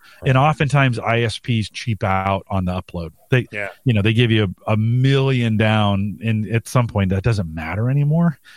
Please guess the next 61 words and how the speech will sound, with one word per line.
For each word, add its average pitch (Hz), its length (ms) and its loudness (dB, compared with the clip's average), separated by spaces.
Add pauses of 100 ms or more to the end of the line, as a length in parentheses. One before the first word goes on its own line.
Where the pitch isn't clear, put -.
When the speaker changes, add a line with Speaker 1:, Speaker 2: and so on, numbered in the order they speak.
(260)
Speaker 2:
But 127 220 2
they're 131 120 2
like, 110 200 2
"Yeah, 104 120 4
you 98 80 0
get 95 120 -4
five 87 320 -4
up." 82 220 -10
Well, 165 300 2
Speaker 1:
Okay. 107 140 -8
Speaker 2:
that's - 200 -6
not 160 160 2
Speaker 1:
That's 117 100 -2
Speaker 2:
really 117 220 0
Speaker 1:
good. 98 60 -2
Speaker 2:
enough 98 100 2
Speaker 1:
That's - 160 -4
a - 20 -12
Speaker 2:
for 95 80 -6
Speaker 1:
good, 90 160 -4
Speaker 2:
video 90 140 -4
Speaker 1:
that's 113 140 -4
a - 20 -12
Speaker 2:
streaming, 87 300 -6
Speaker 1:
good, 90 100 -14
Speaker 2:
right? 87 140 -4
Speaker 1:
good, 101 100 -10 (320)
Speaker 2:
So 135 140 -2
Speaker 1:
good 110 60 -6
Speaker 2:
check 175 200 0
with 175 160 0
Speaker 1:
point. - 20 -4
Speaker 2:
your 147 140 0
I 127 160 2
S 113 180 -6
P. 104 200 -4
That's 123 280 -2
one. 104 280 -2 (340)
Two, 160 560 0 (160)
you 135 100 -4
can't 185 260 -4
cheap 160 260 -2
out 127 160 2
on 107 100 0
the 90 80 -2
equipment. - 680 -8
So 110 200 -2
make 117 180 0
sure 135 360 -2
your 107 240 -2
P - 180 -6
C 107 260 -2
or 98 80 -2
Mac 92 380 -4
or 92 40 -6
whatever 117 320 -2
you're 98 220 -2
using 95 520 0
to - 120 -10
record 101 540 -4
it, 180 160 -2